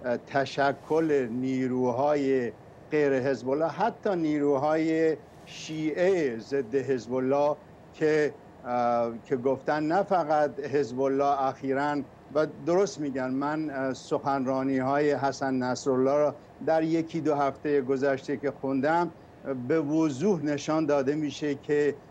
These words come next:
به اصطلاح فتیلهٔ تبلیغات و هجوم حزب الله بر ضد سعودی بسیار، بسیار بالا رفته و این نیروهای لبنانی می‌گویند که این انعکاسی است از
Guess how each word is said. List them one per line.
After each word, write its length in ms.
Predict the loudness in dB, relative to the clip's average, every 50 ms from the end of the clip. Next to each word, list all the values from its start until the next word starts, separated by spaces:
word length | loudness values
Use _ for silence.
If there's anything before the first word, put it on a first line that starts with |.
| -20 -20 -20 -20 -12 -6 -4 -2 0 2
به 180 | 2 2 2 0
اصطلاح 420 | -2 -2 -2 0 2 2 2 0
فتیلهٔ 1040 | -2 -4 -6 -6 -6 -6 -6 -6 -4 -2 -2 0 2 2 4 4 4 4 2 2 0 -2 -10 -18 -4 0
تبلیغات 800 | 0 0 0 -2 -4 -2 -2 0 0 0 0 0 0 -2 -2
و 200 | 0 0 0 0 -2 -10 -20 -20 -20 -12 -2
هجوم 560 | 0 2 2 2 0 0 0 2 2 2 0 0
حزب 440 | -2 0 0 0 0 -2 -4 -2
الله 440 | -2 0 2 2 2 2 2 2 0 -4 -8 -20 -20 -20 -12 -4
بر 200 | 0 0 2 2
ضد 400 | 0 0 0 0 0 2 0 -2
سعودی 600 | -2 -2 -2 -2 -2 -2 0 -2 -4 -4 -2 -4 -4
بسیار، 760 | -4 -4 -2 0 0 0 -2 -4 -2 0 2 2 2 2 0
بسیار 500 | 0 -2 -4 -4 -2 -2 0 0 0 0
بالا 360 | 0 0 0 0 2 2 2
رفته 460 | 2 2 0 -2 -2 -2 -2 -2 -2 -6 -12 -20 -20 -18 -16 -6 0
و 60 | 0
این 400 | 2 2 2 0 0 -4 -4 -2
نیروهای 420 | -2 -2 -2 0 0 2 2 2 2
لبنانی 640 | 2 0 -2 0 -2 -4 -4 -2 -2 -2 -2 -2
می‌گویند 600 | -2 -2 -2 -2 -2 0 0 2 2 2 0 -2 0
که 220 | 0 2 2 2 0 -2
این 300 | 0 2 2 2 2 0 -4 -8 -20 -20 -12 -8
انعکاسی 1040 | -4 -2 -2 -2 -2 0 0 0 -2 0 -2 0 2 2 0 -2 -4 -6 -6 -6 -6
است 160 | -6 -8 -8 -6
از 280 | -2 -2 -2 -2 -4